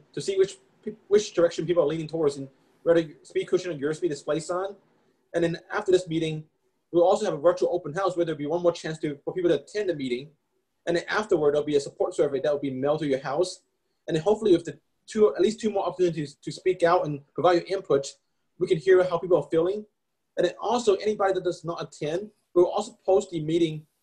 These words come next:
on the city website. And then also we can post additional information if they want to talk to us in private or they want to reach out by email or phone. We can always talk to them at any moment about the meeting if they choose not to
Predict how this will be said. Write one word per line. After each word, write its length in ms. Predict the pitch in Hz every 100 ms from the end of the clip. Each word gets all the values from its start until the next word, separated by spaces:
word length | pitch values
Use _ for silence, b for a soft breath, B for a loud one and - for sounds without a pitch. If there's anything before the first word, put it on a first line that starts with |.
| -
on 120 | 170
the 60 | 170
city 240 | 190 165
website. 460 | 147 147 143 131 151 _ _ _ _ _ -
And 80 |
then 80 | 156
also 440 | - 202 208 170 -
we 80 | 180
can 100 | 170
post 220 | 175 175 - -
additional 300 | 165 185 175
information 320 | 151 156 151
if 60 | 147
they 100 | 156
want 180 | 170
to 80 | 160
talk 160 | 180 175
to 80 | 156
us 100 | 143
in 80 | 135
private 480 | - 151 185 190 _ _ _
or 60 | 151
they 60 |
want 200 | 160 170
to 60 | 156
reach 200 | 185 202
out 120 | 185
by 80 | 160 165
email 220 | 175 180
or 180 | 156 -
phone. 320 | 147 170 196 _ _
We 80 | 185
can 80 | 165
always 200 | 180 185
talk 200 | 180 185
to 60 | 175
them 140 | 160
at 40 | 156
any 140 | 170
moment 340 | 151 147 151 - _ 127
about 240 | 170 175
the 60 | 147
meeting 360 | 131 120 117 135
if 80 | 139
they 100 | 143
choose 280 | 185 175
not 180 | 160 160
to 180 | 147